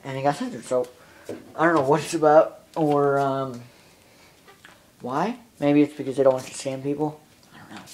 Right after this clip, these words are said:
But, um, <laughs> if any of you can think of anything dirty for that, then go right ahead. I mean, comment down below what you think that could be, like, a dirty thing or a bad thing. Really don't know. But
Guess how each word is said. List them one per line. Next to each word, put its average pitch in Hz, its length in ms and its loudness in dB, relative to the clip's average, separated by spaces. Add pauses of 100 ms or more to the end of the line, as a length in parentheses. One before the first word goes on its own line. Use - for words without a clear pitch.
(800)
But, 135 140 6
um, 127 420 0 (460)
<laughs> - 460 -20
if - 140 -8
any 190 300 2
of 175 60 -6
you 196 280 -6 (320)
can 123 100 -18
think 135 180 -6
of 113 100 -10
anything 135 380 -12
dirty 180 260 -2
for 202 140 -6
that, 226 260 -8 (480)
then 123 100 -16
go 175 240 -6
right 196 220 -4
ahead. 139 540 -2 (420)
I 131 140 -6
mean, 120 340 -8 (320)
comment 165 260 2
down 156 160 2
below 147 240 4
what 147 240 2
you 175 80 -10
think 180 240 -10
that 127 220 -2
could 135 180 -8
be, 85 240 -14
like, 67 200 -18
a - 20 -18
dirty 143 400 2
thing 143 340 0
or 120 120 -2
a 92 60 -4
bad 131 360 2
thing. 127 260 -8 (420)
Really 147 240 4
don't 117 200 -4
know. 78 180 -14 (460)
But - 280 4